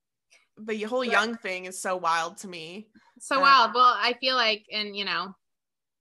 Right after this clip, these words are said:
Speaker 2: you haven't said this, but I, tell me if
Speaker 1: <laughs>
Speaker 2: I'm wrong.
Speaker 1: Okay.
Speaker 2: I feel like you had a really good family support system
Speaker 1: Yeah. Oh,
Speaker 2: too.
Speaker 1: yeah.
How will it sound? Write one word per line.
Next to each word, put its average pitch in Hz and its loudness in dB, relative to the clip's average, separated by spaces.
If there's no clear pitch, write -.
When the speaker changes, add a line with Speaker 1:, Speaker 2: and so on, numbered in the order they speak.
Speaker 2:
you 220 -2
haven't 170 -10
said - -12
this, - -14
but 185 -6
I, 180 -4
tell 214 2
me 202 -2
if 190 -8
Speaker 1:
<laughs> - -14
Speaker 2:
I'm 285 -4
wrong. 226 -4
Speaker 1:
Okay. 226 -8
Speaker 2:
I - -2
feel 262 -4
like 269 -4
you 349 -10
had 370 -4
a 359 -4
really 262 2
good 233 0
family 202 0
support 180 -8
system 269 2
Speaker 1:
Yeah. - -8
Oh, 208 -2
Speaker 2:
too. 226 4
Speaker 1:
yeah. 220 0